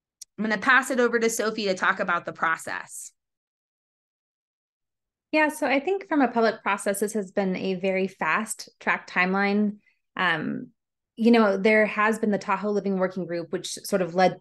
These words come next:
Speaker 2: to the development of these amendments, and that's been going on for a couple of years, but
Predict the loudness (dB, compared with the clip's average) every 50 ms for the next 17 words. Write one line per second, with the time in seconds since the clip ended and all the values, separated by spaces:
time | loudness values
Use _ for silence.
0 | _ -14 -10 -6 -2 -2 0 0 2 2 2 0 0 -2 -2 -2 -2 -4 -6 -8
1 | -8 -4 -4 -4 -4 -6 -8 -6 -4 -4 -2 -2 -2 -2 -2 -2 -2 -2 -2 0
2 | 0 0 0 0 0 0 0 -2 -2 -2 -2 -4 -4 -2 0 0 0 0 -2 -2
3 | -2 -2 -2 -2 -2 -2 -2 -2 -2 0 0 0 2 2 0 0 0 0 0 0
4 | -2